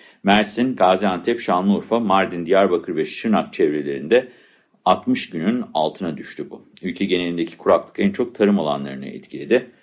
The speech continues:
Tütün, zeytin, üzüm, incir, pamuk ve turunçgiller gibi tarım ürünleri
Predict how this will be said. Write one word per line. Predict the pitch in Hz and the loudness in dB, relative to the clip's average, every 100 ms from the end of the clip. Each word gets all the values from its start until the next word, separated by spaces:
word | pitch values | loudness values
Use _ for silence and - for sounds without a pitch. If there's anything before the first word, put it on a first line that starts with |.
| _ _ | _ _
Tütün, | 101 98 90 | -8 -6 -8
zeytin, | 82 90 85 82 87 85 | 0 0 0 -6 -10 -10
üzüm, | 82 85 87 87 | -8 -6 -6 -8
incir, | 87 82 85 - | -8 -6 -6 -4
pamuk | 85 101 90 | -2 -2 -2
ve | 76 | -6
turunçgiller | - 98 98 - 82 95 | -4 -4 -4 -4 2 2
gibi | 82 80 | 0 -8
tarım | - 87 92 | -4 -4 -4
ürünleri | 76 78 73 71 127 | -6 -10 -2 0 0